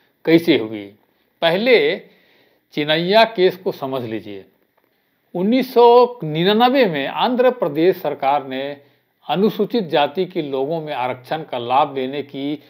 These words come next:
असमानता को देखते हुए आंध्र प्रदेश शेड्यूल्ड कास्ट्स Rationalization of Reservations Ordinance नाइनटीन नाइंटी नाइन की घोषणा की। इस आदेश में आरक्षण के लाभ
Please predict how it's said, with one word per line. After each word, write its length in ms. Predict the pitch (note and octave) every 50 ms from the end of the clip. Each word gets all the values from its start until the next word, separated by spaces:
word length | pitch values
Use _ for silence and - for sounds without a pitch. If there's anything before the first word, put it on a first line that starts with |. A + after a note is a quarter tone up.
| _ _ _ _ -
असमानता 680 | B2+ C3 B2 - D#3 E3+ F#3 G3 G3+ G3 - A#3 A3+
को 180 | A3+ A#3 F3 D#3
देखते 460 | C3 D3+ D3 D3 - - - F#3 D#3
हुए 320 | C#3+ C#3+ C#3+ D3 D#3+ E3+ E3+ E3+ _ _ _ _ _ _ _ _ _ _ -
आंध्र 400 | - C#3+ F#3+ A3+ B3+ A3+ A#3 A#3+
प्रदेश 600 | A3 A#3+ F3+ E3 D#3 D#3 E3+ F#3 G#3 G#3 G3+ - -
शेड्यूल्ड 500 | - D3+ D3+ F#3 G#3+ G#3+ G3+ G#3 G#3 G3
कास्ट्स 540 | - - D3+ D#3+ F3+ - - - - - G3+ G#3 G#3 G3 - - _ _ _ _ _ _ _ _ _ _
Rationalization 880 | - C#3 D3 D3 - G3+ G3+ G3 F#3 E3 D#3+ D#3+ E3+ F3 - - G#3+ G#3 G#3+
of 280 | G3+ F#3 F3+ E3+ F3 -
Reservations 920 | C#3+ C#3 C3 E3+ F3+ F#3 F3+ E3+ E3+ - F#3 F3 C#3+ C#3 D#3 - - _ _ _ _ _ -
Ordinance 640 | - C#3+ C#3 C#3+ D#3 D#3+ E3 F3 F#3+ G3 F#3 F#3+ -
नाइनटीन 840 | D#3+ C#3 C3+ C#3+ C#3+ C#3+ C3 B2+ F3 E3 E3 E3+ E3 D#3+ D#3+ E3 D#3+ - _ _ _ _ -
नाइंटी 300 | B2+ C3 C#3 C3 B2+ D#3+ C#3
नाइन 280 | C3 C3+ C#3 D#3+ E3 C#3
की 120 | - D#3+ B2+
घोषणा 380 | A2 A2+ A2 - - B2+ A#2 G#2+
की। 220 | - - A#2+ G#2 F#2 - _ _ _ _ _ _ _ _ _ _ _ _ _ _ _ _ _ _ _ -
इस 180 | G3+ G#3 - -
आदेश 420 | C#3+ D#3 D3+ F#3+ A#3 B3+ B3 B3
में 140 | G#3+ G#3 A3
आरक्षण 560 | A3+ F3 D#3+ D3+ D3 C#3+ - - G3 G3+ G3
के 180 | E3+ - F#3+ F3
लाभ 320 | D3+ C3 C3+ D3+ F3+ E3+